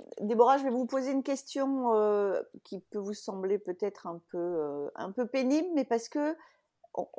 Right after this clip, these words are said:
on peut imaginer que certains de nos auditeurs, et là je vais dire plus auditeurs, se la posent. Euh, finalement, qu'est-ce qui se passe si votre fille mange un sandwich à midi ? Qu'est-ce qui se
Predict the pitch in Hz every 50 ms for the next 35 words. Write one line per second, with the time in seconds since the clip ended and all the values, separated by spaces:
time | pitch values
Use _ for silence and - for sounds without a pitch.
0 | - - 196 202 202 - 302 349 339 285 285 262 233 247 240 240 254 269 - -
1 | 247 226 - - 233 233 233 214 214 202 202 196 190 190 185 185 190 190 185 185
2 | - 240 302 349 339 302 247 - - 170 147 - - - - 330 269 214 196 196
3 | 202 - 196 185 190 196 - - - 226 254 262 240 - 240 - - 262 262 -
4 | - 233 208 202 202 - - 196 226 311 403 349 240 185 160 165 - - - -
5 | - - - - - _ _ _ - - 185 185 185 180 175 180 175 175 175 175
6 | 170 - - - - - - 294 262 277 277 269 262 254 262 269 269 269 269 277
7 | 330 - _ _ _ _ _ _ _ _ _ _ _ _ _ _ _ _ _ _
8 | _ - - 311 311 - - - 339 349 - - - 311 294 302 311 311 - -
9 | - - - - 247 247 254 247 247 247 240 220 214 208 208 196 190 190 226 226
10 | 226 - - 233 226 - - 254 254 254 247 247 240 220 208 214 220 226 233 233
11 | 233 220 226 - - 226 220 208 220 226 214 - - 240 214 220 220 208 196 208
12 | 196 202 208 214 226 233 262 302 - _ _ - - - - _ _ _ _ -
13 | - 254 269 254 - - - 294 285 -